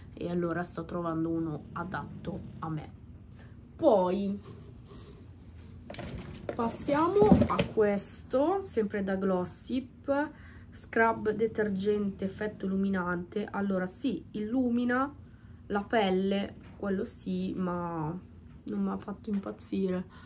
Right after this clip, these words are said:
per cui questo lo, da centocinquanta millilitri, e non è che mi ha fatto tanto impazzire, questo posso dirvi, anche perché è da tanto che non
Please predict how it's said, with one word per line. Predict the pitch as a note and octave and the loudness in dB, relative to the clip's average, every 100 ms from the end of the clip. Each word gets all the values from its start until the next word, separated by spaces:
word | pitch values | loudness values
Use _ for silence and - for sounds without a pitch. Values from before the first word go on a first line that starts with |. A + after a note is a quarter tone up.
| - - - - - - - | -20 -20 -20 -20 -18 -16 -4
per | G#3 G#3 | -2 -2
cui | - G#3 | 2 2
questo | G3+ G#3+ - G#3 | 4 0 0 2
lo, | G3 F#3 F3+ | 4 4 0
da | - G3+ | -2 -4
centocinquanta | G3+ B3 A#3 G#3 A3+ G#3 G3+ F#3+ | 0 -2 -2 -2 -2 0 -2 0
millilitri, | G3+ F#3+ E3+ E3 E3+ F#3 F#3+ - - - - - - - - - - - | 0 0 0 -2 -2 -2 -4 -10 -20 -20 -20 -20 -20 -20 -20 -20 -12 0
e | G3 F#3 F3 E3+ | 2 4 4 2
non | E3+ E3 E3 | 0 -2 -4
è | |
che | E3+ E3+ | -4 -6
mi | E3+ | -6
ha | |
fatto | - - - - | -6 -10 -10 -8
tanto | - F2+ - - | -8 -8 -10 -8
impazzire, | - F#3 - - - - - - G3+ - - - - - - - - - - - - - - - - - - | -4 -4 -6 -12 -12 -10 -8 -8 -10 -14 -20 -20 -20 -20 -20 -20 -20 -20 -20 -20 -20 -20 -20 -20 -20 -20 -10
questo | E3 D#3 - | -8 -8 -10
posso | E3+ - D#3+ | -10 -8 -6
dirvi, | D#3+ D3+ E3+ - - - - - - - - - - - - - - | -6 -6 -10 -12 -14 -16 -18 -20 -20 -20 -20 -20 -20 -20 -20 -6 2
anche | G#3+ - | 4 6
perché | A3+ G#3+ A3 A3 G#3+ - - - - - - - | 4 4 4 4 2 -8 -20 -20 -20 -20 -20 -6
è | G#3+ | 0
da | A3 | 0
tanto | A3 A#3 G#3+ G#3 | 0 0 0 0
che | G3+ G#3+ | 0 0
non | G#3 G#3+ G#3 G3+ G3+ - | 2 0 0 0 0 -4